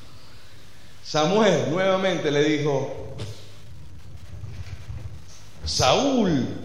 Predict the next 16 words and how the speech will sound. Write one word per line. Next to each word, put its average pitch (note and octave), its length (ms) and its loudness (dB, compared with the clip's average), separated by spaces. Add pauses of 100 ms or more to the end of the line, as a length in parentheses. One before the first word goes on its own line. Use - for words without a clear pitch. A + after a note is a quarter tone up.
(720)
¿qué - 80 -4
hiciste? A#3+ 1400 2 (1700)
¿Por G3 160 -4
qué A#3 120 -2
no C4 160 -2
lo C4 100 2
mataste? - 640 -2
La G3+ 160 2
orden A#3 400 2
fue", A3+ 260 -4
le A3+ 120 -2
dijo, A#3 200 -2 (380)
"No, A#3+ 180 0
pero B3 180 2
es A#3 100 0
que B3+ 280 -6